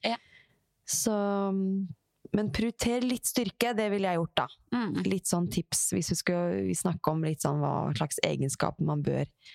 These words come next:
Speaker 2: prioritere i treningen,
Speaker 1: Ja.
Speaker 2: og antall økter.
Speaker 1: Hvis målet er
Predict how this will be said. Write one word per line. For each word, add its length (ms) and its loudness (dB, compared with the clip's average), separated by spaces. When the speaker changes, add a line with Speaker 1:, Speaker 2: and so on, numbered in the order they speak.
Speaker 2:
prioritere 480 0
i 40 -2
treningen, 640 0
Speaker 1:
Ja. 180 0
Speaker 2:
og 120 2
antall 420 0
økter. 400 -2
Speaker 1:
Hvis 240 -4
målet 360 0
er 260 0